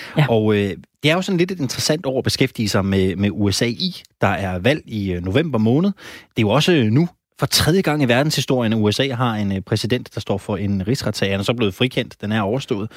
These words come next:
Speaker 1: Ja.
Speaker 2: Øh, så god grund til at beskæftige sig med U S A. Vi prøver at se, om ikke David Trads kan give en karakteristik af, hvor, øh, U S A egentlig står i dag,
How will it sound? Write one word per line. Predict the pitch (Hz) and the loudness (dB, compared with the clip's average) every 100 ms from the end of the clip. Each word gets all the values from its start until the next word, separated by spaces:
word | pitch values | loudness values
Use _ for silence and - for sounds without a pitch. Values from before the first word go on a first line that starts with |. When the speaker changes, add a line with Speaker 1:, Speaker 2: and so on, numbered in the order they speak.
| - | 0
Speaker 1:
Ja. | 190 226 110 | 2 4 2
Speaker 2:
Øh, | 104 | -4
så | - 113 - - | -2 -2 -4 -6
god | - 214 | -4 -2
grund | 156 156 - | -2 -4 -6
til | - | -4
at | |
beskæftige | 127 - 143 - 110 | -4 -2 -4 -4 -4
sig | 113 101 101 | -4 -4 -2
med | 104 98 98 | 0 0 -2
U | 101 | -4
S | 98 | -2
A. | 127 120 | -2 -2
Vi | 123 | -4
prøver | - - 160 208 233 - _ _ - | -4 -2 2 2 2 -6 _ _ -4
at | |
se, | - 208 | 0 0
om | 156 | 0
ikke | 175 185 | 2 0
David | 143 123 | 0 0
Trads | 117 151 165 | -2 -2 -2
kan | - | -4
give | 135 180 | -4 0
en | 131 | 0
karakteristik | - 127 - 127 - 190 127 | 0 -2 0 0 0 -4 -2
af, | 123 - _ - | -2 -4 _ -2
hvor, | 139 156 117 | 0 0 -2
øh, | 113 | -4
U | 117 107 | 0 0
S | - | 0
A | |
egentlig | 147 127 135 117 107 101 | -2 -2 -2 2 2 0
står | - 151 127 | 0 -2 0
i | |
dag, | 127 147 | -2 -2